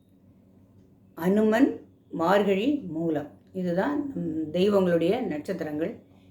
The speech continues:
இந்த நட்சத்திர நாள்ல அவளை வணங்குறது ரொம்ப ரொம்ப விசேஷம். நம்மளும் வணங்கி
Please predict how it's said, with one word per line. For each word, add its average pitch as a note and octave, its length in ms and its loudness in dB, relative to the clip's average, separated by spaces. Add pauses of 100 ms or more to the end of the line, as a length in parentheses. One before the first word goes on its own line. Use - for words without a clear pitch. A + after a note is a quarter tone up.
(140)
இந்த G#3+ 200 4 (560)
நட்சத்திர B3+ 360 0 (140)
நாள்ல G#3 380 0
அவளை F#3 400 0
வணங்குறது F#3 440 0 (680)
ரொம்ப F#3+ 240 0
ரொம்ப G#3+ 260 4
விசேஷம். G#3+ 460 -2 (340)
நம்மளும் G#3 400 0
வணங்கி F#3+ 360 2